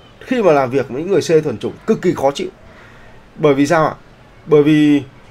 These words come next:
họ chỉ biết đúng với sai theo cái quan điểm của họ thôi. Kể cả có nhiều thứ họ sai rành rành nhưng họ vẫn không chịu. Họ không chịu nghe, không chịu thay đổi, không chịu sửa.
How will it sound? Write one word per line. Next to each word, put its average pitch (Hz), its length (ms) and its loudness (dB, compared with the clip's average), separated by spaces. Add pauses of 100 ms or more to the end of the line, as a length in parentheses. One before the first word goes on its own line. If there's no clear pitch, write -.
(1000)
họ 202 260 2
chỉ 160 180 0
biết 254 240 4
đúng 254 460 2
với 190 180 6
sai 208 480 2 (100)
theo 220 260 2
cái 202 160 -6
quan 214 180 0
điểm 135 220 -2
của 104 160 0
họ 143 260 -6
thôi. 165 160 -4 (1200)
Kể 196 200 8
cả 156 300 2
có 165 60 0
nhiều 220 300 4
thứ 180 160 0
họ 208 140 0
sai 185 280 0
rành 151 160 0
rành 131 220 -2
nhưng 156 140 -4
họ 110 120 -6
vẫn 120 140 -8
không 220 220 4
chịu. 208 140 -6 (1000)
Họ - 120 -6
không 247 220 -2
chịu 202 220 -4
nghe, 180 260 2 (120)
không 220 200 -2
chịu - 140 -6 (480)
thay 190 140 0
đổi, 127 200 2 (580)
không 247 200 -4
chịu 185 160 -6
sửa. 143 240 -2